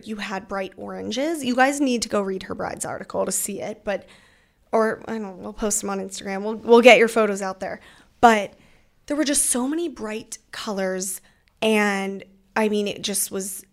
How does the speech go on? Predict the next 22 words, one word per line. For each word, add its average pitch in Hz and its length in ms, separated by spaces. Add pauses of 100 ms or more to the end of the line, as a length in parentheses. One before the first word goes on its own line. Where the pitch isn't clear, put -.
(220)
an 208 180
amazing 196 460
vibe. 202 400
How'd 214 460
you, 370 440 (140)
like, 226 220
who 254 120
came 320 200
up 247 120
with 247 100
that 220 200
vision, 208 460
and 214 180
how'd 214 320
you 233 100
make 208 240
it 202 220
work 208 360
all 202 280
together 196 480
so - 220
well? - 260